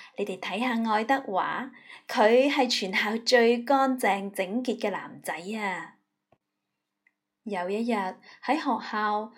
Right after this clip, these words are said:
愛德華出力咁拱咗小艾一下，小艾就成個凳咗落地下啦。就喺呢個時候，課室裏面嗰間吊燈跌咗落嚟，啱好砸喺小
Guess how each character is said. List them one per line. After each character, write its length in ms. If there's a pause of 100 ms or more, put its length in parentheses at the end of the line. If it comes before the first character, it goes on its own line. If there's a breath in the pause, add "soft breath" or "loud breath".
(240 soft breath)
愛 120
德 160
華 340 (200 loud breath)
出 200
力 180 (120)
咁 380
拱 280
咗 100
小 320
艾 140
一 140
下， 460 (420 soft breath)
小 280
艾 160
就 120
成 300
個 120
凳 240
咗 80
落 120 (100)
地 160
下 240
啦。 260 (540)
就 100
喺 240
呢 120
個 120
時 320
候， 420 (280 loud breath)
課 200
室 120
裏 120
面 160
嗰 140
間 180
吊 220
燈 320
跌 140
咗 180
落 200
嚟， 420 (180 loud breath)
啱 340
好 320 (160 loud breath)
砸 140
喺 140
小 300